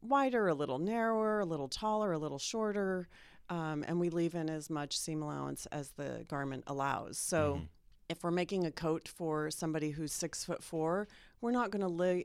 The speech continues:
Speaker 1: leave a deep hem because there probably won't be a six-foot-eight singer, you know, who walks
Speaker 2: <laughs>
Speaker 1: into it. But if we're making, uh, you know, a dress for somebody who's five-foot-one, we're gonna leave as much hem as we can because the next singer will likely be taller. So
Speaker 2: Mm-hmm.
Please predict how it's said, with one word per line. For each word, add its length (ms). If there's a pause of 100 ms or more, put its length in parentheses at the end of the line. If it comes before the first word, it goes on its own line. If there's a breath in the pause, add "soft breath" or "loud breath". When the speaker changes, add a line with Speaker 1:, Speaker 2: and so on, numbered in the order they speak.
Speaker 1:
leave 240
a 80
deep 240
hem 300
because 260
there 200
probably 460
won't 200
be 180
a 80
six-foot-eight 760
singer, 480 (140)
you 140
know, 140
who 160
walks 340
Speaker 2:
<laughs> 80
Speaker 1:
into 280
it. 120 (480 loud breath)
But 120
if 200
we're 100
making, 800
uh, 640
you 160
know, 280
a 60
dress 520
for 200
somebody 480
who's 300
five-foot-one, 800
we're 80
gonna 180
leave 220
as 160
much 180
hem 240
as 160
we 80
can 340
because 260
the 100
next 260
singer 320
will 160
likely 340
be 140
taller. 460
So 220
Speaker 2:
Mm-hmm. 200